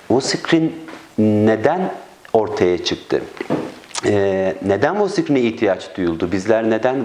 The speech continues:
bu enerjiyi ve vakti o screen'e harcadık? Hemen o kısmına geçeyim. Ee, bir eğitimciyim ben. İngilizce öğretmeni olarak profesyonel hayatıma başladım. Çeşitli üniversitelerde, e,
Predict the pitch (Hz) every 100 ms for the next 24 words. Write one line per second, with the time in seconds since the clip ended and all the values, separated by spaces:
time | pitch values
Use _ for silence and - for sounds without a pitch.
0 | 104 110 110 107 - 73 - 110 104 98
1 | 104 98 95 95 95 95 95 98 92 98
2 | 92 92 90 98 175 - - - - -
3 | - 180 143 160 - 139 120 - 104 95
4 | 92 - 104 185 - - - - - -
5 | 143 220 220 208 190 170 165 107 92 107
6 | - - 117 113 117 110 104 101 104 92
7 | 87 85 104 - - 101 98 101 98 95
8 | 90 - 92 85 82 - 76 117 - -
9 | - - - - 151 147 143 135 127 120
10 | - 113 107 104 107 120 - 101